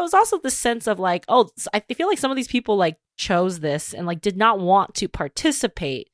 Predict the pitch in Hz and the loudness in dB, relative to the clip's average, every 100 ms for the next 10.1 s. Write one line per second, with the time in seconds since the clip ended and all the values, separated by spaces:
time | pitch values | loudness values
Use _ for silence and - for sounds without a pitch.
0 | _ _ _ _ _ - 180 170 160 160 | _ _ _ _ _ -6 -2 -2 0 0
1 | 147 - _ _ _ - 170 - _ - | 0 -4 _ _ _ -4 -2 -2 _ -6
2 | 220 175 175 185 - 190 165 175 165 156 | 0 2 2 0 0 0 0 0 -2 0
3 | 160 - 175 - 170 160 - 170 160 151 | -2 -6 -8 -6 -4 -4 -4 -6 -6 -6
4 | - - - 240 - - 151 151 151 175 | -6 -6 0 0 0 0 -2 -2 -6 -4
5 | 226 233 233 - _ _ _ _ _ _ | 0 2 2 0 _ _ _ _ _ _
6 | - 180 - 185 196 180 185 - 175 - | 2 2 2 -2 -2 0 -2 -2 -2 -4
7 | 175 185 214 285 302 302 311 302 311 311 | -4 0 0 2 2 2 2 2 4 4
8 | 285 277 285 285 285 - - 254 277 415 | 0 -4 -4 -2 -2 -2 2 6 8 6
9 | - - - 202 196 202 196 - 226 208 | 2 -16 -4 0 0 -2 -6 0 2 2
10 | 226 | -2